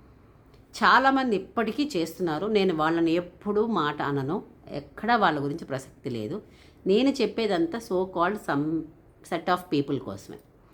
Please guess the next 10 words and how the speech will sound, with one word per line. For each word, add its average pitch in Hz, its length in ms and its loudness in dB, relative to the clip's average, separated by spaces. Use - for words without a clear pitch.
ఈ 294 240 6
సోషల్ 196 480 -2
మీడియా 165 380 -2
ఎక్కువ - 560 4
హంగామా 160 520 2
అయిపోయి, 110 480 -8
ఇన్‌ఫ్లుయెన్సర్స్ 269 1120 2
హంగామా 185 500 4
ఎక్కువైపోయి, 123 920 -4
సెలబ్రిటీస్ 208 800 0